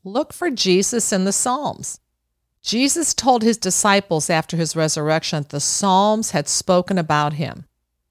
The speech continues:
Luke twenty-four, verse forty-four states, "Everything written about me in the law of Moses and the prophets and the Psalms must be fulfilled."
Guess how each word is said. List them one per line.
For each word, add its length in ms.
Luke 220
twenty-four, 800
verse 240
forty-four 480
states, 480
"Everything 440
written 220
about 340
me 100
in 80
the 80
law 240
of 80
Moses 640
and 180
the 60
prophets 800
and 140
the 80
Psalms 580
must 380
be 200
fulfilled." 600